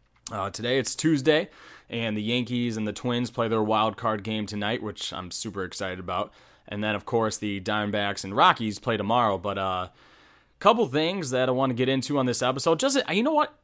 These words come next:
This episode, I just wanna talk in general, of course, about the season and just the unbelievable play that we saw from,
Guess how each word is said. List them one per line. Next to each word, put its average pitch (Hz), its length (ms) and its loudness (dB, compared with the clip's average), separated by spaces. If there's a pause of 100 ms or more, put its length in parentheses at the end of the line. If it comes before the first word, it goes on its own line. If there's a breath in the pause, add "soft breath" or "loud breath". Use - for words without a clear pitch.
(120)
This 277 240 -4
episode, 285 240 -4
I 220 60 -6
just 247 140 -6
wanna 226 160 2
talk 175 220 2
in 139 80 0
general, 156 420 2
of 131 100 -2
course, 147 240 0
about 127 200 0
the - 60 -10
season 240 600 0 (380 loud breath)
and 123 640 -2
just 254 300 -4
the 104 380 -4 (760)
unbelievable 135 920 2
play 120 380 -2
that 98 200 -6
we 120 160 0
saw 104 500 0 (520 soft breath)
from, 101 720 0